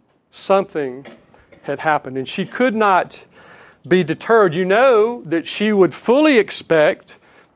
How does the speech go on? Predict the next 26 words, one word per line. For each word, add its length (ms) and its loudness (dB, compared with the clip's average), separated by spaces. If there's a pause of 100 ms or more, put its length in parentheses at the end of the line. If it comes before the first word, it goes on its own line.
(100)
derision 680 2
and 140 -4
comments 540 0
about 340 0
her, 340 -2 (340)
perhaps 500 -4
even 300 0
violence 600 -2
extended 680 -2 (380)
toward 320 0
her. 480 -2 (260)
She 320 0
knew 380 4 (100)
who 140 2
she 180 -6
was. 380 4
She 220 -2
knew 320 2 (260)
what 240 2
she 180 -4
was. 440 4
She 220 -6
knew 160 2
it 120 0
was 220 -4 (260)
public, 640 0